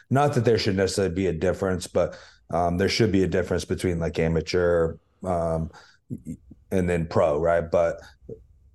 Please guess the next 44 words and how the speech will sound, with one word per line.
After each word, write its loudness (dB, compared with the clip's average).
um, -4
at 0
that 2
level, 2
I, 2
y-, -6
you -2
know, 0
it 2
was 2
certainly 2
early. 0
And 0
I 2
think, 0
personally, 2
I -2
think 0
that's 0
Yuri's, 0
um, 2
humility 2
coming 0
out 4
of 2
him. -2
You 0
know, 4
I 2
don't 0
think, -2
I 0
think 0
if 0
it 4
was, 2
like, 0
the 2
worst -2
stoppage 0
in 0
the -2
world, 2
I, 2